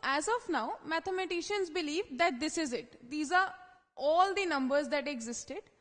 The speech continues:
So they said that howsoever large or howsoever small a number may be, they would always be able to find that number on this number line.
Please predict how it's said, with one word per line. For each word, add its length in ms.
So 280
they 200
said 280
that 140
howsoever 760
large 300
or 160
howsoever 600
small 420
a 60
number 340
may 200
be, 180
they 140
would 160
always 460
be 140
able 240
to 100
find 320
that 280
number 320
on 280
this 360
number 320
line. 300